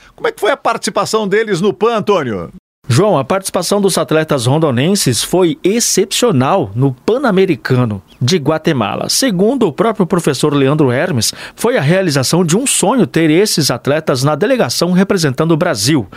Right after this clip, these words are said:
Speaker 2: Inclusive, João, teve medalha de bronze na modalidade equipe com o atleta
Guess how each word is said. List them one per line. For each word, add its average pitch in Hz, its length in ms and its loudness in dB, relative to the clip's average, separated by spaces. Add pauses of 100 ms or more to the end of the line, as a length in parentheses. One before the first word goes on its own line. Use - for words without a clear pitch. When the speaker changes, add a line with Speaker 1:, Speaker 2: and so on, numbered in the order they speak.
(220)
Speaker 2:
Inclusive, 190 560 2
João, 190 240 0 (200)
teve 127 240 0
medalha 165 560 0
de 180 120 2
bronze 156 400 0
na 175 80 2
modalidade 151 680 0
equipe 196 540 0
com 160 160 0
o 247 60 2
atleta 175 440 0